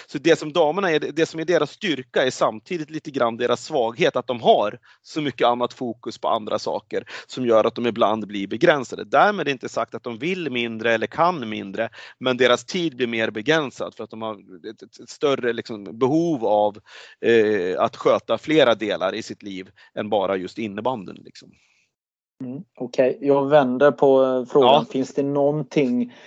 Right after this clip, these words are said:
Speaker 2: som herrinnebandyn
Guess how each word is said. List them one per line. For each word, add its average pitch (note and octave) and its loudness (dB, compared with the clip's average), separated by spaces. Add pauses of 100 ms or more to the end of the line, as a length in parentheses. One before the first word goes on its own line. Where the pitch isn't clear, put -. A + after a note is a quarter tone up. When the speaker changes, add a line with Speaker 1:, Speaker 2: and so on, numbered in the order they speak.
(120)
Speaker 2:
som A#2+ 2 (240)
herrinnebandyn B2 0